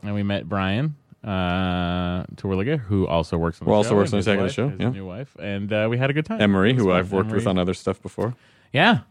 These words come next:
Speaker 1: So that, that was, that was my, uh, experience there. It was good.
Speaker 2: I was supposed to go Saturday night, and then I just
Speaker 1: Did you not
Speaker 2: I
Speaker 1: have the energy?
Speaker 2: I had some stuff run late, and then by the time I could go, it was almost ten o'clock.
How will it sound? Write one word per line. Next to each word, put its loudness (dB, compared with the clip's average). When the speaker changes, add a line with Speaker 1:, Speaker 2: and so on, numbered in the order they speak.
Speaker 1:
So -2
that, 2
that 4
was, -2
that 2
was -2
my, 0
uh, 0
experience -4
there. -2
It -14
was -10
good. -4
Speaker 2:
I 2
was 0
supposed 0
to -2
go 2
Saturday 2
night, 2
and 2
then 4
I 4
just -2
Speaker 1:
Did -10
you -4
not 2
Speaker 2:
I 6
Speaker 1:
have 0
the -4
energy? -4
Speaker 2:
I 4
had 0
some -2
stuff 0
run 2
late, 2
and 0
then 2
by 4
the 0
time 2
I 4
could -2
go, 4
it -2
was -4
almost 0
ten -2
o'clock. 2